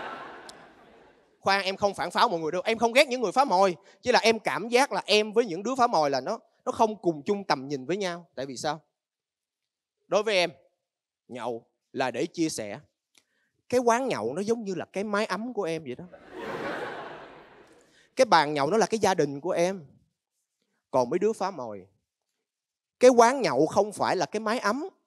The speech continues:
không phải là cái gia đình của nó, mà nó coi cái quán nhậu chỉ là một tiệm cơm trưa văn phòng thôi. Em tới quán nhậu em kêu gì? Khô mực, rồi xoài chua, rồi đậu phộng, mấy món mà ăn thi vị đó.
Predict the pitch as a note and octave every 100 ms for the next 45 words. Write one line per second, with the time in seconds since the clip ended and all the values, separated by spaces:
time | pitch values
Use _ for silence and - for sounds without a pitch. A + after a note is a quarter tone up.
0 | _ A#3 G3 G3+ A#3+ A#3 G3+ D#3+ C#3 C#3
1 | F#3 G3+ A#3+ - _ _ F3 F3+ A#3 A3
2 | A#3+ C4 A#3+ D3 F#3 G3 D3+ - C#3+ F3
3 | G#3+ G#3+ A3+ A3 G#3+ G#3 F3+ D#3 D#3 F#3+
4 | G#3 D#3 - - - - B4+ - - -
5 | - - - G#3+ A3+ C4 C4+ G3+ E3 G#3
6 | A3 A3 F3 C3+ - _ - A3 G#3+ D3
7 | B2+ B2+ _ _ _ - B2+ A#2+ - B2+
8 | A#2 - G3 G3 F3+ B2 A2+ C3 C#3 C3+
9 | G#3 G#3 B3 F3 F3 F#3+ G#3+ G3 C#3+ A#2+
10 | D#3